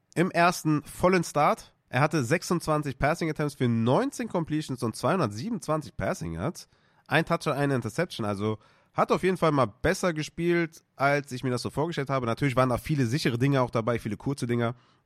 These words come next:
aber trotzdem. Neunzehn seiner sechsundzwanzig Bälle sind angekommen für zweihundertsiebenundzwanzig Yards und einen Touchdown hat er auch geworfen. Trotzdem bin ich nicht bereit, Ja'Marr Chase abzugraden in den Rest-of-Season-Rankings. Er bleibt für mich ein Wide Receiver Borderline,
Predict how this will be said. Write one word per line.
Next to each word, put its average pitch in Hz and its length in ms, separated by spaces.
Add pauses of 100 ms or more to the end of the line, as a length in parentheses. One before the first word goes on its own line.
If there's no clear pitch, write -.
aber 120 200
trotzdem. 117 440 (240)
Neunzehn 151 420
seiner 143 180
sechsundzwanzig 131 540
Bälle 117 160
sind 101 100
angekommen 131 380
für 117 100
zweihundertsiebenundzwanzig 107 680
Yards 101 160
und 95 60
einen 92 120
Touchdown 113 300
hat 101 100
er 92 60
auch 117 160
geworfen. 101 540 (220)
Trotzdem 147 320
bin 143 140
ich 139 140
nicht 135 160
bereit, 120 360
Ja'Marr 110 560
Chase 107 460 (220)
abzugraden 127 800
in 123 100
den 120 100
Rest-of-Season-Rankings. 120 1000
Er 95 120
bleibt 107 360
für 123 120
mich 120 240
ein 107 240 (240)
Wide 117 180
Receiver 110 540 (160)
Borderline, 120 720